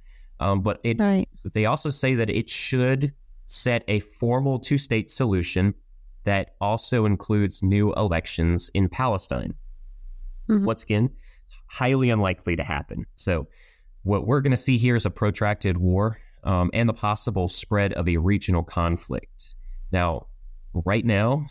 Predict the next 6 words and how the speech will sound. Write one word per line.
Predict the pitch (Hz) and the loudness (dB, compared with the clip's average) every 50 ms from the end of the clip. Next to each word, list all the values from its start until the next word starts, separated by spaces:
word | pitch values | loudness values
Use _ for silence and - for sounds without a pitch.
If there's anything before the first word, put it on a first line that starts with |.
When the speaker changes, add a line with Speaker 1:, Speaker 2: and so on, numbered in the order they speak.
| - | -4
Speaker 1:
there | - 104 107 101 | 0 2 2 2
is | - 90 98 92 - - - - - - | 2 2 0 0 0 -2 -4 -4 -4 -6
some | - - - 113 117 123 - - | -4 -2 0 2 2 2 2 2
unsubstantiated | 101 107 123 131 135 139 - - - - - 117 - - 120 123 123 - - 117 117 113 110 95 | 0 2 4 4 2 2 0 -4 -6 -2 -2 -2 0 2 2 2 2 0 0 0 2 2 2 2
reporting | 98 - _ - 104 104 110 120 113 | 0 -2 _ -2 0 2 4 4 4
that | 98 - | 2 2